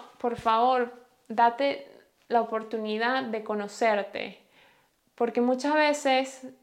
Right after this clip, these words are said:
por ejemplo, estamos, vamos por la vida compensando, eh, haciendo cosas que realmente no nos llenan para no sentir dolor, porque muchas veces mirar hacia adentro y aprender a conocernos es doloroso,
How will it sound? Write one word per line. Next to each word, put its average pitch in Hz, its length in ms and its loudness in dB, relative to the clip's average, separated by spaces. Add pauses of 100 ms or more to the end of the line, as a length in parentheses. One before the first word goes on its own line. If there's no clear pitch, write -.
(160)
por 226 120 -4
ejemplo, 226 580 -2
estamos, 226 520 -4 (240)
vamos 226 300 0
por 269 260 0
la 233 140 0
vida 233 600 0
compensando, 208 1300 -2 (720)
eh, 208 560 -4
haciendo 240 480 0
cosas 269 320 2
que 233 140 -6
realmente 220 540 0
no 247 120 -2
nos 247 260 -4
llenan 226 560 -2
para 214 240 0
no 226 180 -2
sentir 254 640 -2 (120)
dolor, 233 680 2 (380)
porque 220 340 -4
muchas 226 360 -4
veces 247 320 -2
mirar 233 320 4
hacia 240 240 0
adentro 247 480 0
y 226 40 0
aprender 202 380 -2
a 214 100 0
conocernos 240 600 -2
es 214 120 -14
doloroso, 240 720 -2